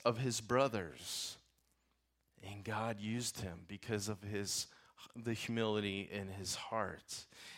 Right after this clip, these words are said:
And I could go on and on with examples. God uses the significant and the in-, insignificant so long as there is humility. But he especially likes using the insignificant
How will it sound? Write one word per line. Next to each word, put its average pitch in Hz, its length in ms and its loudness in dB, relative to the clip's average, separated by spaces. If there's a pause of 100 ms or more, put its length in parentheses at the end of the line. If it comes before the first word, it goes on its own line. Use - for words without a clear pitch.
And 110 140 4
I 117 80 8
could 120 240 2
go 113 180 8
on 110 360 8
and 123 180 2
on 98 560 4
with 104 300 0
examples. 92 580 -2
God 113 540 6
uses 107 460 0
the 95 180 -6
significant 143 840 -2 (140)
and 147 460 2 (260)
the 127 260 8
in-, 139 300 2
insignificant 107 960 2
so 135 320 2
long 95 500 0 (300)
as 98 580 0 (120)
there 98 180 0
is 98 180 0
humility. 92 760 -2 (1500)
But 139 640 10 (100)
he 123 220 0
especially 113 840 4
likes 101 560 2
using 95 540 -2
the 92 200 -4
insignificant 82 880 -6